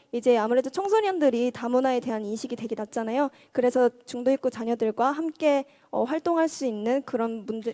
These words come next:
그런 것도 만들고 있고요. 그리고 저희가 유월 달에도 대전으로 내려가서 다문화 친구들과 그리고 일반 청소년 친구들과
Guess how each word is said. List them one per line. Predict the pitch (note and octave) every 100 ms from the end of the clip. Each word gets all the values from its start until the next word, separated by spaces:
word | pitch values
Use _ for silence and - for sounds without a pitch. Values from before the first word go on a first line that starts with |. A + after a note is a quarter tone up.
| -
그런 | B3 A#3 A#3
것도 | -
만들고 | G3 G3+ A#3 A#3+
있고요. | G3 - C#4+ C4+ _
그리고 | - B3+ B3 C4
저희가 | B3+ A#3+ A#3
유월 | A3 C#4+ F4
달에도 | D#4 C4 B3+ A#3+ C4+ A3+ - -
대전으로 | B3 B3 E4 F4 D4
내려가서 | G#3 G3+ G#3 G#3 A3+ A#3+ B3
다문화 | A#3+ A#3 A#3+ A#3+
친구들과 | D#4+ D#4 D#4+ C4 A#3 D4
그리고 | D4 A3+ A3+ A3+
일반 | A3 A3 A#3 B3
청소년 | D#4 F4+ F#4 D4
친구들과 | - E4 E4 C4+ A3 G#3